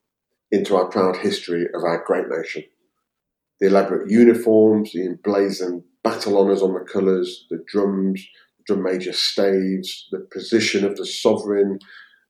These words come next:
uh, as she adopts, uh, at the head of the, the household troops, the reverence of troop in the colour.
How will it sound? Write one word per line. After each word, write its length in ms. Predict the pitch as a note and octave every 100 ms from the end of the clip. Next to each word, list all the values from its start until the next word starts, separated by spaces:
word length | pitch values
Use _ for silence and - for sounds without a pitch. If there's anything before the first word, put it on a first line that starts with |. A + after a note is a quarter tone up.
| _ -
uh, 160 | F2 -
as 80 | -
she 180 | - F#2+
adopts, 720 | E2+ - - - - - - _ _ _
uh, 80 | -
at 120 | G2+ G2+
the 80 |
head 200 | F#2 G2+
of 160 | G2 F2
the, 220 | F#2+ F2+ -
the 80 | F2
household 380 | G2 G2 F#2 F2
troops, 440 | - G2 G2 - - _ _ _ - -
the 100 | A2+
reverence 760 | A2 C#3 A#2+ G#2 E2+ D#2+ - - -
of 240 | F#2+ F2+ E2+ - _ _ -
troop 220 | A2+ G2
in 100 | F#2+
the 60 | F#2+
colour. 360 | G#2 F2+ E2